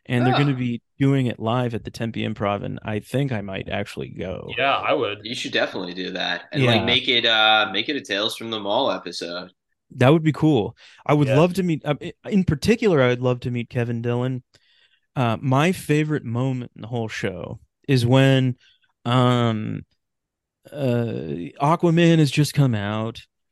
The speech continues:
Speaker 1: They go and see it at some multiplex in the valley instead of, like,
Speaker 3: Right.
Speaker 1: you know,
Speaker 3: Yeah.
Speaker 1: I don't know what, I can't remember their rationale, like, just kinda
Speaker 3: Power
Speaker 1: get the
Speaker 3: outage,
Speaker 1: peop-
Speaker 3: I believe.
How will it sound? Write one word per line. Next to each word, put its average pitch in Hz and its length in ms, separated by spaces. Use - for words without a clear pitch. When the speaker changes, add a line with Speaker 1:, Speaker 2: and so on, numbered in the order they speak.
Speaker 1:
They 120 140
go 147 320
and 160 160
see 131 320
it 135 80
at - 120
some 139 400
multiplex 131 720
in 127 160
the 113 80
valley 107 640
instead 110 400
of, 101 120
like, 92 500
Speaker 3:
Right. 104 260
Speaker 1:
you 127 100
know, 107 140
Speaker 3:
Yeah. 98 40
Speaker 1:
I 104 100
don't 131 140
know 123 80
what, 110 200
I 127 120
can't 135 200
remember 127 280
their 120 100
rationale, 107 500
like, 101 160
just - 220
kinda 135 140
Speaker 3:
Power 123 160
Speaker 1:
get 104 120
the 113 60
Speaker 3:
outage, 104 100
Speaker 1:
peop- 151 120
Speaker 3:
I 95 80
believe. 98 380